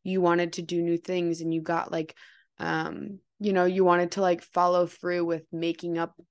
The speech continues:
a whole kingdom and you assigned roles to everyone. Like, just find your, like, adult playground. Like, you can,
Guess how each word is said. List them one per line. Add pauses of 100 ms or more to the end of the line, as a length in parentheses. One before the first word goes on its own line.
a (200)
whole (1200)
kingdom
and
you
assigned
roles
to
everyone.
Like, (320)
just
find
your,
like,
adult (200)
playground.
Like,
you
can,